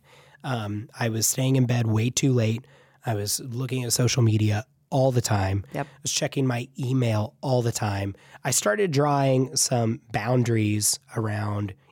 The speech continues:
Speaker 1: email in particular and around social media as well.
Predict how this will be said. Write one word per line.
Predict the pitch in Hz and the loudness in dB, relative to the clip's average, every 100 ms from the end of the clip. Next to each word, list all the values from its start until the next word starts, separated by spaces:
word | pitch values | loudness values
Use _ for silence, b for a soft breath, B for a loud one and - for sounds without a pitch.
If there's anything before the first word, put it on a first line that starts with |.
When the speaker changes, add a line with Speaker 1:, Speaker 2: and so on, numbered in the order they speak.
| - | -4
Speaker 1:
email | 170 160 131 104 107 139 | 2 4 2 2 -2 -2
in | 127 | -4
particular | 120 123 - - 110 110 123 B B B B | -4 -4 -6 -8 -6 -6 -8 B B B B
and | 123 | -4
around | 117 117 117 | -2 -2 -4
social | 131 113 135 | -2 -2 0
media | 120 110 107 110 120 - | 2 2 2 -2 -4 -6
as | 120 | -4
well. | 120 104 101 117 | -4 -4 -6 -8